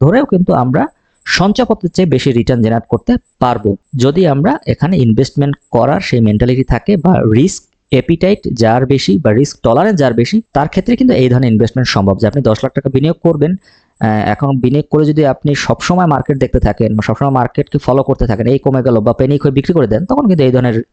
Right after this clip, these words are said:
রিটার্ন আপনি কখনো পাবেন না। তো যারা বয়স কম আছে, যাদের হাতে, আহ, দশ লাখ টাকা আছে, যাদের রিস্ক টলারেন্স, আহ, বেশি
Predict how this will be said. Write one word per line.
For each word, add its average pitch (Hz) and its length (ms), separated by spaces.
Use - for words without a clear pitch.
রিটার্ন 120 280
আপনি 117 200
কখনো 113 220
পাবেন 107 320
না। - 160
তো 160 120
যারা 147 240
বয়স 139 300
কম 143 200
আছে, 143 300
যাদের 120 360
হাতে, 127 540
আহ, 113 380
দশ 127 220
লাখ - 120
টাকা 147 280
আছে, 151 320
যাদের 123 340
রিস্ক 135 300
টলারেন্স, 131 540
আহ, 107 160
বেশি 135 480